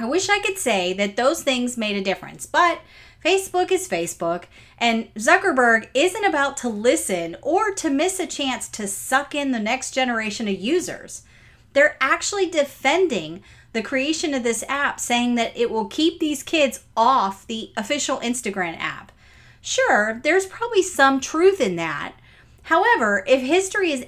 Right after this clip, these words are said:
any indicator, I remember in twenty seventeen when Facebook launched a kids version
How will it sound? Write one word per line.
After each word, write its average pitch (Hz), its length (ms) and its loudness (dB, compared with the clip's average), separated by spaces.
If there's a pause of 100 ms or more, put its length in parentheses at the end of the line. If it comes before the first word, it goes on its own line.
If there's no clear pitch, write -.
any 277 380 0
indicator, 190 800 -4 (340)
I 247 120 4
remember 330 420 2
in 254 180 0
twenty 269 340 -4
seventeen 320 640 -2
when 196 160 -2
Facebook 294 600 -4
launched 214 400 -2
a 190 340 -2
kids 330 440 -2
version 180 560 -4